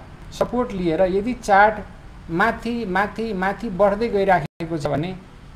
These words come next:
यो अप ट्रेन्ड हो। उदाहरणको लागि मानिलिउँ, तपाईँ यहाँ सेयर खरिद गर्दै हुनुहुन्छ भने यो ठाउँमा तपाईँले स्टप लस राख्नुहुन्छ। यहाँ खरिद गर्नुहुन्छ, यो स्टप लस हुन्छ। तपाईँ यहाँ खरिद प-,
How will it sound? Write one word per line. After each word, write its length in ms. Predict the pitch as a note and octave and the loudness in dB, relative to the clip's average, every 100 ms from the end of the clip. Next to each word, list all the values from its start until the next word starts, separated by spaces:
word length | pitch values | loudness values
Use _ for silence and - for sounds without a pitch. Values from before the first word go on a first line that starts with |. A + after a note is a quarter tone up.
| - | -4
यो 140 | F3+ | 2
अप 360 | A#3 F#3+ F#3+ - | 4 6 6 6
ट्रेन्ड 280 | D#3+ E3 B2 | -4 -2 -2
हो। 60 | - - - - - - - - - - G3 | -6 -16 -18 -18 -18 -20 -20 -20 -20 -8 4
उदाहरणको 360 | A#3 A#3+ A#3+ | 6 6 6
लागि 180 | A#3 A#3 | 4 4
मानिलिउँ, 380 | A3 G#3+ A#3+ A#3+ | 2 2 0 0
तपाईँ 300 | A3+ G#3+ F#3+ | 0 0 -2
यहाँ 220 | F#3+ F#3+ A#3+ | 0 0 0
सेयर 260 | A#3 A3 | 2 2
खरिद 300 | - F#3+ G3+ | 2 0 2
गर्दै 280 | F#3+ F#3 F#3+ | 4 4 4
हुनुहुन्छ 280 | E3 E3+ E3+ | 0 0 0
भने 300 | D#3+ D#3+ G#3 | 0 0 -2
यो 180 | G3+ G#3+ | 2 2
ठाउँमा 280 | F#3+ F#3+ | 2 -2
तपाईँले 460 | F#3+ F3 E3 F3 F#3 | 0 0 0 -2 -4
स्टप 220 | - D#3+ D#3 | 0 0 0
लस 160 | C#3+ C#3+ | -2 0
राख्नुहुन्छ। 500 | B2+ B2 G#2+ G#2 G#2 - - - | -2 -4 -8 -10 -14 -16 -18 -12
यहाँ 240 | E3 F3 F#3+ | -4 -2 -2
खरिद 260 | F3+ G3 | -2 -2
गर्नुहुन्छ, 480 | F#3+ G3 G3+ G3+ G#3 A#3+ A#3+ - - - | 2 2 2 -4 -4 -6 -6 -16 -20 -6
यो 240 | F3+ G#3+ E3+ | 2 2 2
स्टप 240 | F3 D3+ | 0 0
लस 200 | D3 C3 A#2+ | 2 -2 -4
हुन्छ। 220 | A2 G2+ - - - - - - - | -12 -14 -16 -18 -20 -20 -20 -20 -4
तपाईँ 260 | F#3 F#3+ F#3+ | -2 0 0
यहाँ 260 | E3 E3+ G3 | 2 0 0
खरिद 240 | G3+ G#3+ | -2 -2
प-, 160 | G#3+ - | -6 -10